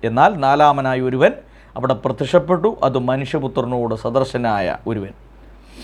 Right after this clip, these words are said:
ഇതാണ് നമ്മളവിടെ കാണുന്നത്. അപ്പോൾ ഇവിടെ നമ്മൾ മനസ്സിലാക്കേണ്ട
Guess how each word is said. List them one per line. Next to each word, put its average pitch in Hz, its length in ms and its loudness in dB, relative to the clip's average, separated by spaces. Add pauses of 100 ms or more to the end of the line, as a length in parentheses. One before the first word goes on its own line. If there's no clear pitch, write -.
(920)
ഇതാണ് 208 260 6
നമ്മളവിടെ 170 360 2
കാണുന്നത്. 95 340 -8 (680)
അപ്പോൾ 175 180 2
ഇവിടെ 247 200 8 (460)
നമ്മൾ 180 240 -2
മനസ്സിലാക്കേണ്ട 175 540 -2